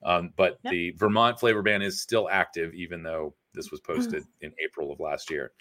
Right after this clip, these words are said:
Speaker 1: Um, so I think that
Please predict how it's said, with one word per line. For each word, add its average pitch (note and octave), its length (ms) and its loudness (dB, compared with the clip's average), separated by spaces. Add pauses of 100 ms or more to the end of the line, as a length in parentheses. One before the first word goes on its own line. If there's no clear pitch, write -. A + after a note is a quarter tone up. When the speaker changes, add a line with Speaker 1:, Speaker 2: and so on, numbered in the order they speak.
(480)
Speaker 1:
Um, D2+ 400 -4 (480)
so - 380 2 (1500)
I - 60 -8
think C3 320 2
that G2 520 6